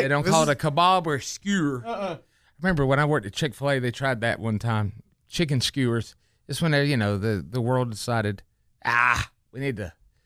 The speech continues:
Speaker 1: About the time that we, uh, introduced the grilled chicken.
Speaker 2: Mm-hmm.
Speaker 1: And they'd put 'em on the stick, and, uh, boy, that was the hardest thing in the world to do,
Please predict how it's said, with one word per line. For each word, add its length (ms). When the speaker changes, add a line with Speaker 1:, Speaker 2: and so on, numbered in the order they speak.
Speaker 1:
About 160
the 60
time 220
that 280
we, 240
uh, 220
introduced 460
the 40
grilled 300
chicken. 320
Speaker 2:
Mm-hmm. 460
Speaker 1:
And 200
they'd 160
put 160
'em 120
on 120
the 60
stick, 460
and, 280
uh, 260
boy, 160
that 160
was 120
the 80
hardest 420
thing 160
in 80
the 80
world 280
to 60
do, 340